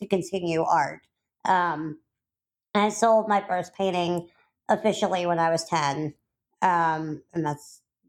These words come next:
in a gallery. That was pretty cool. And then, um, yeah, I mean, I, uh, worked with a private art professor,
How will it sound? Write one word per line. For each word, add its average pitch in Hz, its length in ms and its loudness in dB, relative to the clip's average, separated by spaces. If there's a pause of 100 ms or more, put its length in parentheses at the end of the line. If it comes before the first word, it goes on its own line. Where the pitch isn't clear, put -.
(120)
in 180 100 0
a 165 80 2
gallery. 147 640 0
That 175 120 2
was 160 200 -6 (160)
pretty 151 200 -4
cool. 143 380 -2 (840)
And 247 260 2
then, 254 580 2 (460)
um, 226 720 2 (500)
yeah, 220 400 4
I 202 120 0
mean, 208 260 0
I, 202 800 0 (920)
uh, 190 280 2
worked 202 340 2
with 196 300 2
a 180 440 0
private 185 400 0
art 175 220 0
professor, 175 800 0